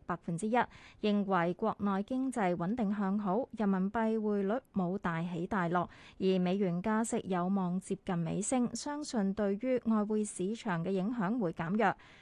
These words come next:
外管局又話，近月環境改善，外資對於中國證券投資向好，認為將會繼續吸引到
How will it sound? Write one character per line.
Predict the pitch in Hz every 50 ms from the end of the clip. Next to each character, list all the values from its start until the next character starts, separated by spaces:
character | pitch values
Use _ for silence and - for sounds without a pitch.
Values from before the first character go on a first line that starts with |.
| - -
外 | - 208 196
管 | 190 196 202 220
局 | 240 -
又 | - 208 190 180 175
話， | 180 180 175 175
近 | - 185 180 185
月 | 180 180
環 | - 185 180 160 160 165
境 | 185 185 233
改 | - 220 170 180 220
善， | - - 208 190 180 -
外 | - 208 202 196 190
資 | 185 - - 254 254 247
對 | - 202 180 185 190
於 | 208 202 202
中 | 214 233 226
國 | 214 208 180
證 | - - 185 180 185 196 196
券 | 214 196 185 185
投 | 208 - 190 - -
資 | 175 - 277 277
向 | 233 233 196 190 202
好， | 202 202 185 240 294 - - - - - -
認 | 240 240 240 254
為 | 240 214 190 180
將 | 185 - 294 311 311 302
會 | 262 190 180 185 180
繼 | - 196
續 | 185 185 - 180 - -
吸 | - 269 - -
引 | 220 190 160 170 185 196
到 | 208 180 170 185